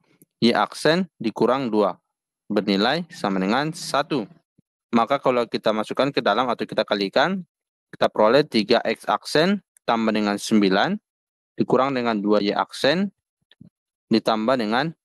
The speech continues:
empat, yaitu bernilai satu. Maka selanjutnya kita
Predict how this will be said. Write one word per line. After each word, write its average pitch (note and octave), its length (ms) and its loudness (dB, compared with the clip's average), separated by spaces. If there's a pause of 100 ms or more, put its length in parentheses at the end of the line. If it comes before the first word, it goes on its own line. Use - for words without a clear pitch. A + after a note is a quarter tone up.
(120)
empat, A#2+ 320 0 (400)
yaitu D3+ 640 2
bernilai A2+ 640 0
satu. C3+ 480 -4 (1700)
Maka A2 400 0
selanjutnya C3 720 -2 (1300)
kita A#2+ 400 2